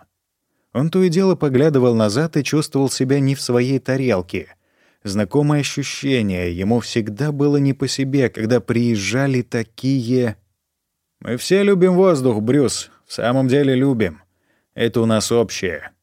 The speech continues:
Он подумал. «По крайней мере, это у нас ещё общее». «Я буду видеться со своими друзьями?» —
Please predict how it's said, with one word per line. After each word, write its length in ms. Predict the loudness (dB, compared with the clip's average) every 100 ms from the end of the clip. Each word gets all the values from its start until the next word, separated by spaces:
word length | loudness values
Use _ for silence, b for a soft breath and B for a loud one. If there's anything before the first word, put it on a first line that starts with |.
| _ _ _ _ _ _ _
Он 200 | -6 -6
подумал. 800 | -2 -4 0 -2 -2 -10 -18 -20 _ _ _ _ _ -16
«По 120 | -12
крайней 380 | -4 -2 0 0
мере, 400 | 2 2 2 -2 -2
это 420 | -2 -2 -2 -4
у 160 | -4 -4
нас 340 | -4 -4 -4
ещё 320 | -4 -4 -2
общее». 720 | 0 0 -2 -10 -10 -10 -10 -20 _ _ _ _ _ _ _ _ _ _ _ -20
«Я 280 | -8 0 0
буду 400 | 2 2 4 2
видеться 520 | 4 2 2 -2 -4
со 160 | -2 -4
своими 440 | 0 0 2 0
друзьями?» — 760 | 0 0 0 2 2 0 -6